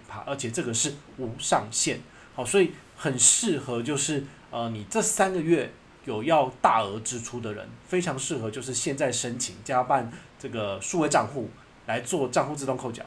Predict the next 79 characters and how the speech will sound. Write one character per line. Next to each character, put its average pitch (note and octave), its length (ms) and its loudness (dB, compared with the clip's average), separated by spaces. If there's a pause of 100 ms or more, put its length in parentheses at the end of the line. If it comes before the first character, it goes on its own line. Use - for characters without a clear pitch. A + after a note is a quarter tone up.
(220)
好， G#2+ 160 -10 (140)
符 A#2+ 220 -10
合 C3+ 120 2
资 E3 200 -4
格， B2 340 6 (360)
下 F3 180 4
个 D3 80 0
月 D#3 160 4
起 - 320 -2
呢， F#2+ 160 -10 (160)
好， F#2+ 140 -8
就 A#2 120 -12
是 A2+ 140 -10
直 A2+ 160 -10
接 A2 260 -8 (220)
至 - 140 -4
少 F#2+ 140 -4
有 G2 120 -12
三 B2+ 200 -4
趴 A#2+ 120 2
无 G#2 120 -2
上 A#2 200 -6
限， A#2 160 -6
或 C3 100 -6
者 F#2 100 -12
是 B2 160 -10
四 B2 280 -4
趴， A2+ 200 -6
但 B2 140 -4
是 A#2 80 -10
可 A2 120 -10
以 G2 60 -8
刷 G2 200 -6
一 G#2 80 -10
万 G#2 180 -6
块 A2 220 -10
钱 A2+ 180 -12 (100)
左 - 120 -16 (100)
右， C3 100 -14 (340)
好， A2 100 -8
所 B2 120 -6
以 A2+ 120 -4
这 D#3 80 -8
个 C3+ 100 -8
也 G2+ 140 -6
是 C3 200 -4 (300)
我 A2+ 80 -12
个 F3 140 0
人 B2+ 140 2
觉 A#2 120 -2
得， A#2 200 0 (340)
呃， A2 260 0
蛮 C3 180 4
佛 E3+ 220 6
心 G#3+ 200 4
的。 E3+ 200 6 (260)
不 G#3+ 120 0
过 B3+ 160 12
呢， G#3 320 6 (180)
第 B3 140 6
四 B3 200 4
个 F3 80 8
月 G3+ 160 8
起 A#2 180 2
呢， G#2+ 140 -4
就 - 140 -4
直 - 140 -4
接 B2+ 100 0
打 - 180 2
回 G#2+ 160 -8
原 G2 240 -6
形 G#2 200 -2
了， - 80 -18
就 C3+ 100 -8
跟 C3 160 -4
旧 C#3 160 -2
户 A2+ 160 -4
一 - 160 -10
样， - 100 -14